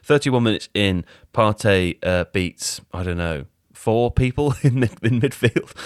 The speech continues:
and suddenly Arsenal are four-on-two. Now, that, that obviously does not result in a goal, uh, but similarly later for the Kane goal, Aurier manages to pass through four Arsenal players, um, without, you know, losing his head and smacking it upfield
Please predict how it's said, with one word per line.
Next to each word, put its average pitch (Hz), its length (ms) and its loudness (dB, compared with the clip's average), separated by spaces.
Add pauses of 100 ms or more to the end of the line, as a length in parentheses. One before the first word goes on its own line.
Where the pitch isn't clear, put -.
(180)
and 120 160 -2
suddenly 107 440 2
Arsenal 92 400 0
are 87 40 -2
four-on-two. 90 560 0
Now, 87 120 0
that, 92 180 0
that 92 160 -2
obviously 87 260 -6
does 87 180 -4
not 90 180 -4
result 82 360 -6
in 82 120 -8
a - 20 -6
goal, 156 320 2 (240)
uh, 101 200 0
but - 200 -4
similarly 104 480 2
later 95 500 0 (200)
for 95 120 -4
the 85 80 -6
Kane 131 300 0
goal, 90 320 2 (180)
Aurier 95 460 2 (260)
manages 92 440 -4
to 95 80 -8
pass 90 320 -4
through 90 180 -4
four 87 260 0
Arsenal 82 320 -6
players, 80 480 -2
um, 82 240 -6
without, 85 340 -4
you 95 60 -4
know, 90 140 -2
losing 85 320 -2
his 82 80 -6
head 87 180 -4
and 82 140 -6
smacking 82 320 -8
it 76 80 -8
upfield 107 540 0